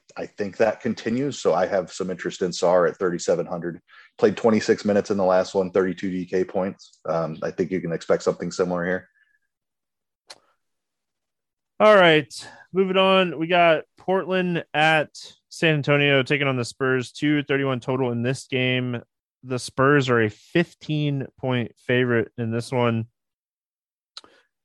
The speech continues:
Speaker 2: On the Portland side, Bledsoe, Hart,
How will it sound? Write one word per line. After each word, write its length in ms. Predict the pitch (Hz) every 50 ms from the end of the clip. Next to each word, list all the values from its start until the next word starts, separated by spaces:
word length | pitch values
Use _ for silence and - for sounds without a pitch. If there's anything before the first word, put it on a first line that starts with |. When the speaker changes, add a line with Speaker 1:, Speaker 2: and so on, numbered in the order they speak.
| _ _ _
Speaker 2:
On 320 | - 160 160 160 156 156 156
the 420 | 156 147 143 139 135 131 120 - - _ _
Portland 340 | - 185 185 165 170 165 151
side, 300 | - 160 160 147 131 123
Bledsoe, 420 | 135 139 139 139 - 147 135 123
Hart, 480 | 117 - - 135 135 131 131 127 -